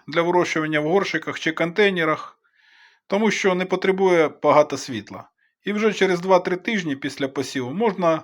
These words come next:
зрізати перші запашні листки. Найкращі дні для посіву — вісімнадцяте, дев'ятнадцяте листопада. Посіяний цей час кріп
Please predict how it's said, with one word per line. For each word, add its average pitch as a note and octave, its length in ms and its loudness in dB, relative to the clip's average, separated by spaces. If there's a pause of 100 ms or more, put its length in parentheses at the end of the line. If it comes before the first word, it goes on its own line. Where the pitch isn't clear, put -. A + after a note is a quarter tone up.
(100)
зрізати D#3 580 2 (600)
перші F3+ 420 0 (360)
запашні C3+ 440 -6
листки. C3+ 500 -10 (1300)
Найкращі A3+ 580 2
дні A#3 320 0 (120)
для C#3+ 140 -4
посіву — C3+ 580 -4 (220)
вісімнадцяте, A3 640 -2
дев'ятнадцяте E3 600 -2
листопада. B2 680 -2 (1000)
Посіяний G3+ 800 -2
цей F3+ 380 2 (140)
час - 420 -2 (100)
кріп B3 300 -4